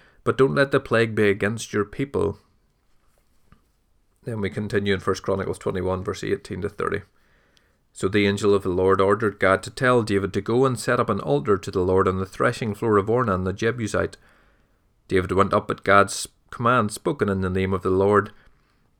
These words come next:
Ornan was threshing wheat when he turned and saw the angel. His four sons who were with him hid themselves. David came to Ornan, and when Ornan looked and saw David, he left the threshing floor and bowed to David with his face to the ground. Then David said to Ornan,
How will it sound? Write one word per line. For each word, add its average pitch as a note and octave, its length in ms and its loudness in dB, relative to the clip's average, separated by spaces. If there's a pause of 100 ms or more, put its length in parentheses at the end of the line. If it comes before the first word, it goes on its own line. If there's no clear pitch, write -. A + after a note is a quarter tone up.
(160)
Ornan G2 320 2
was F#2 180 0
threshing G2 460 0
wheat C3 260 -4
when F#2+ 120 -2
he G#2 120 -6
turned B2 340 -2
and G2 140 -2
saw D3 220 -2
the G2+ 180 -2
angel. F#2 400 -2 (560)
His G2+ 160 -4
four G#2 240 4
sons A2+ 380 0
who G2+ 100 2
were G2 140 4
with B2+ 220 0
him G#2 160 0
hid C#3+ 220 -4
themselves. G2 680 -2 (1040)
David G#2 320 2
came C#3+ 280 -2
to G2+ 80 2
Ornan, F#2 340 2
and F#2+ 180 -2
when F#2+ 160 0
Ornan G#2+ 380 2
looked B2+ 220 -2
and G2+ 160 0
saw C#3+ 240 0
David, G2 300 0
he G#2+ 120 -2
left A2+ 280 2
the C#3 100 -2
threshing A#2 440 -4
floor G#2+ 200 2
and G2+ 180 -2
bowed C3 260 0
to G#2 80 -8
David F#2 320 0
with F#2+ 160 -2
his G2 160 -8
face G#2 280 -4
to A2+ 100 -6
the G#2+ 80 0
ground. A2 420 -2 (1000)
Then F#2+ 180 -2
David F#2 240 2
said A2+ 240 2
to F#2+ 80 0
Ornan, F#2 320 0